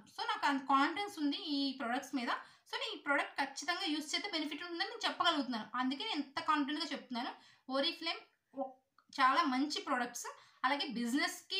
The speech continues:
యూజ్ అవుతుంది, బెస్ట్ ఆపర్చునిటీ అనుకోండి. ఒక ట్రయల్ తీసుకోండి. మనం ఏదైనా ట్రై చేస్తేనే కదా సక్సెస్ అవుతామా లేదా అనే విషయం తెలుస్తుంది. So,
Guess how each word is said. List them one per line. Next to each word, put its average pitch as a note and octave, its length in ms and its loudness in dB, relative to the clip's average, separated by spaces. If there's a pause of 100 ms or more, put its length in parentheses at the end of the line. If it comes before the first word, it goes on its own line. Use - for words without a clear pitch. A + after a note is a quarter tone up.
యూజ్ E4 220 0
అవుతుంది, F4+ 440 -4
బెస్ట్ C#4 340 -8
ఆపర్చునిటీ C#4 480 -2
అనుకోండి. A#3 480 -2 (440)
ఒక B3+ 240 -6
ట్రయల్ A#3+ 360 2 (100)
తీసుకోండి. A3+ 540 -2 (400)
మనం B3+ 160 -2
ఏదైనా C#4 380 0
ట్రై A#3 240 -2
చేస్తేనే C#4+ 440 -2
కదా C4+ 160 -4
సక్సెస్ - 360 -2
అవుతామా C4+ 360 0
లేదా C4 200 0
అనే C4 100 0
విషయం C4 220 -2
తెలుస్తుంది. A3+ 440 -6 (340)
So, E4+ 100 -4